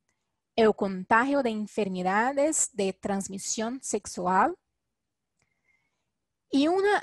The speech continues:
de cada tres mujeres y uno de cada cuatro hombres han sof-, han sufrido alguna forma de violencia física por parte de su pareja íntima. Una de cada siete mujeres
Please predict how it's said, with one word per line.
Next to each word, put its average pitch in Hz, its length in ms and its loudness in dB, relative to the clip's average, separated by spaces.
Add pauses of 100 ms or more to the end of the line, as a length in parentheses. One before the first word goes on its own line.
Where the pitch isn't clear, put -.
de 254 220 -4
cada 330 340 2 (220)
tres 302 380 2
mujeres 220 840 -2 (220)
y 226 240 -4
uno 269 480 -2
de 196 180 -4
cada 247 440 0
cuatro 254 520 -2
hombres 220 760 -4 (520)
han 262 240 0
sof-, 311 340 -4 (120)
han 269 180 2
sufrido 262 640 -4
alguna 254 560 0
forma 240 640 2
de 196 200 -2
violencia 190 560 -2
física 269 720 -4 (320)
por 190 220 -2
parte 226 460 2
de 214 120 -2
su - 160 -8
pareja 202 640 -2
íntima. 190 580 -14 (2000)
Una 330 300 4
de 269 140 0
cada 214 300 0
siete 262 560 0
mujeres 208 800 -4